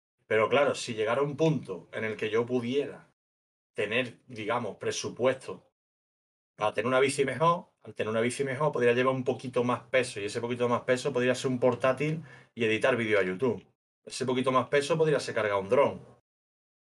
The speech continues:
Ese poquito más peso podría ser llevar dos GoPro, una para el perro y otra para mí. Ahora, en principio, voy a salir con un móvil. Yo no puedo ir con, con la bici y el móvil porque se va a ver un culo. Y se va, y se va a acabar la, la, la cobertura.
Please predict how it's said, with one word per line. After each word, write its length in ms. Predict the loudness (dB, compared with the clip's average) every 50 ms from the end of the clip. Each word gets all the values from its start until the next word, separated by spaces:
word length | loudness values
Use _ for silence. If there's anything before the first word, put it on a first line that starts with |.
| _ _
Ese 140 | -8 -4 -2
poquito 240 | 0 0 0 2 4
más 160 | 4 4 4
peso 340 | 4 4 4 4 2 0 0
podría 240 | 2 2 2 2 2
ser 140 | 2 0
llevar 260 | 2 4 4 4 4 4
dos 160 | 4 2 2 4
GoPro, 500 | 0 0 0 0 2 2 2 0 0 -8 _ _ _ -8
una 220 | -4 -2 0 2
para 140 | 0 0 0
el 80 | 0
perro 260 | 0 0 0 0 0 0
y 60 | 0
otra 160 | 0 0 -2
para 160 | -2 -2 -2
mí. 180 | -2 -4 -6 -10 _ _ _ _ _ _ _ _ _ _ _ _ _ _ _ _ 0
Ahora, 140 | 2 2 4
en 100 | 2 2
principio, 380 | -2 -2 0 0 2 2 4
voy 80 | 4 2
a 40 | 2
salir 240 | 2 0 0 2 2
con 140 | 2 2
un 160 | 2 0 2 4
móvil. 300 | 4 4 4 2 -2 0
Yo 100 | 0 2
no 160 | 2 2 4
puedo 300 | 4 6 6 6 6 4
ir 60 | 2
con, 200 | 0 -2 -2 -2 -4 -6
con 340 | -6 -8 -10 -8 -8 -4 -2
la 100 | -2 0
bici 300 | 0 0 -2 -2 -6 -8
y 40 | -6
el 120 | -6 -4 0
móvil 400 | 0 2 2 2 2 0 -2 -2
porque 260 | -4 -6 -6 -6 -8
se 140 | -4 -2 0
va 120 | 2 2
a 20 | 2
ver 80 | 2
un 100 | 0 0
culo. 540 | -2 -2 0 0 0 0 -2 -6 -10 -20 _ _ _ _ _ _ _ -14
Y 120 | -12 -10
se 160 | -6 -2 0
va, 180 | 2 2 2 0 -2
y 80 | -6
se 140 | -4 -2 0
va 80 | 0 2
a 40 | 2
acabar 260 | 2 2 2 4 2
la, 240 | 2 0 -2 -4 -8
la, 720 | -10 -10 -12 -14 -14 -6 -4 -2 -2 0 -2 -2 -4 -4
la 180 | -4 -4 -2 0
cobertura. 640 | 2 2 0 0 -4 -4 -2 -2 -2 -2 -4 -6